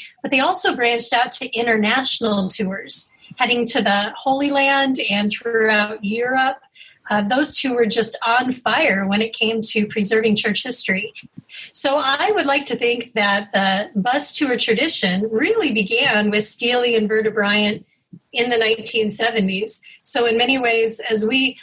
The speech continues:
head out on the road doing bus tours today, it's a tip of the hat to the Bryants and that Rela Da Sa tours. Uh, it was years later in the, the nineties that, uh,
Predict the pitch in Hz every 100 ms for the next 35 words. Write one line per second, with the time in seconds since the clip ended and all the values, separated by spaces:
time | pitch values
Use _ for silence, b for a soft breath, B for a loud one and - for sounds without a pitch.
0 | B 247 247 247 240 233 233 240 240 226
1 | 233 214 233 - - 240 220 - 214 233
2 | 254 226 214 214 - B B 196 196 277
3 | 226 190 240 226 214 - 226 202 214 214
4 | 214 214 220 - 208 208 202 220 214 220
5 | 214 208 208 b b _ - 202 190 -
6 | 196 196 - 240 220 180 190 - - _
7 | _ - 208 - 247 233 247 294 277 254
8 | 262 285 233 220 220 - _ 269 262 208
9 | 202 220 294 - 226 220 - 233 220 214